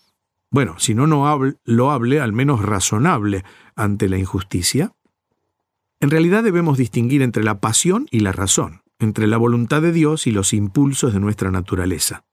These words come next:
O podemos decir entre el orgullo humano y la humilde dependencia del poder divino.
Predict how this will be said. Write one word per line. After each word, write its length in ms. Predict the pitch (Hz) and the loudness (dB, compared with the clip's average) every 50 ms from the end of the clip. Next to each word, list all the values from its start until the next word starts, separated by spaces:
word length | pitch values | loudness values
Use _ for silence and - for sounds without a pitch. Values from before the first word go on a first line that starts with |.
| _ _ _ _ _ _ _ _ _ _ _ - - - | _ _ _ _ _ _ _ _ _ _ _ -20 -6 -4
O 100 | - 113 | -4 -2
podemos 320 | - 117 113 120 131 135 131 | 0 0 0 2 2 2 2
decir 240 | 120 113 - 151 127 | 0 0 0 0 0
entre 220 | 117 113 104 117 | 0 0 0 2
el 80 | 117 117 | 2 2
orgullo 540 | 117 127 127 131 143 165 175 175 160 160 156 | 2 2 2 2 2 2 2 2 2 2 2
humano 440 | 147 151 156 151 151 151 165 170 156 - - - - - | 2 0 0 0 0 0 -2 -2 -4 -10 -16 -20 -16 -6
y 140 | - 139 123 | -2 0 2
la 100 | 120 120 | 2 2
humilde 400 | 120 123 131 151 160 170 156 147 | 2 2 2 2 2 2 2 2
dependencia 800 | 127 123 117 113 120 117 123 131 135 139 139 139 131 - 156 127 | 0 0 0 0 0 0 0 2 2 2 0 0 0 -2 -2 0
del 180 | 110 104 104 | 0 -2 -2
poder 360 | 95 - 104 98 98 107 104 101 | -2 -2 -2 0 0 0 0 0
divino. 520 | 101 98 95 95 92 92 87 87 85 - | 0 0 0 0 -2 -2 -4 -6 -10 -12